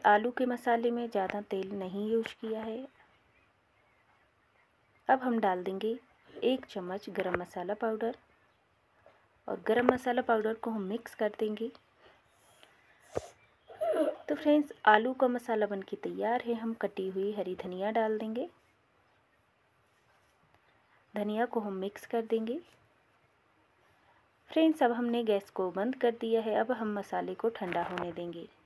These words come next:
दो से तीन मिनट के लिए। जब तक आलू का मसाला ठंडा हो रहा है, यहाँ पे हम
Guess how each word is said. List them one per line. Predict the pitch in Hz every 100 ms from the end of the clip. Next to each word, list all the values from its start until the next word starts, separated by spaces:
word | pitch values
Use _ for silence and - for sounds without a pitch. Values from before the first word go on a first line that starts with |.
| _ -
दो | 185
से | -
तीन | 180 202 226
मिनट | 247 233 -
के | 233
लिए। | 233 240 392 - - - _ _ _ -
जब | 285 -
तक | 302 -
आलू | 208 196 240
का | 262
मसाला | 262 269 262 262
ठंडा | 247 214 185 202
हो | 247 254
रहा | 254
है, | 247 247
यहाँ | 240 220 269 285
पे |
हम | 262 247 240